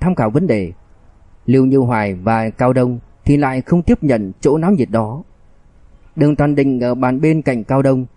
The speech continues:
vốn định đi tiếp cận cho vui, nhưng thấy hai người không nhúc nhích nên đành ngồi xuống.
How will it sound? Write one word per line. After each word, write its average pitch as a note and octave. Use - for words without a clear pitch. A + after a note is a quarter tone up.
vốn F3+
định A#2+
đi C3+
tiếp G3
cận G#2+
cho C#3
vui, C3
nhưng C3
thấy C#3
hai G3
người C3
không C#3
nhúc C#3
nhích F3+
nên F#3+
đành A#2
ngồi G#2
xuống. A#2